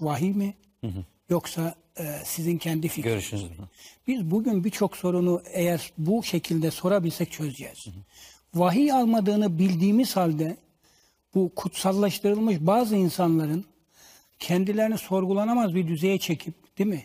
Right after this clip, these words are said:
Speaker 2: Otorite.
Speaker 1: Otorite olarak sunmalarını anlamak mümkün değil. Yani hem İslam'ı temsil ettiğini söylüyorlar, hem de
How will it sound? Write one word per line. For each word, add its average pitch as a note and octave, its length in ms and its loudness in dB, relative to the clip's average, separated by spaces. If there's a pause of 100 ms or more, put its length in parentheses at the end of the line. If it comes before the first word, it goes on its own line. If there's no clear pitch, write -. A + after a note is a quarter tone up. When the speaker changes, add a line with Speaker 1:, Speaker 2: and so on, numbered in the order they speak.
Speaker 2:
Otorite. A2 500 -4 (320)
Speaker 1:
Otorite G3+ 420 0
olarak G3+ 340 2
sunmalarını F#3+ 440 0
anlamak F3+ 500 0
mümkün D#3 360 -2
değil. - 140 -18 (120)
Yani E3 200 -2
hem G#3+ 280 -2
İslam'ı F#3+ 400 0
temsil F3+ 360 0
ettiğini A3+ 360 0
söylüyorlar, A#3 500 0 (500)
hem A3+ 240 0
de G#3 100 4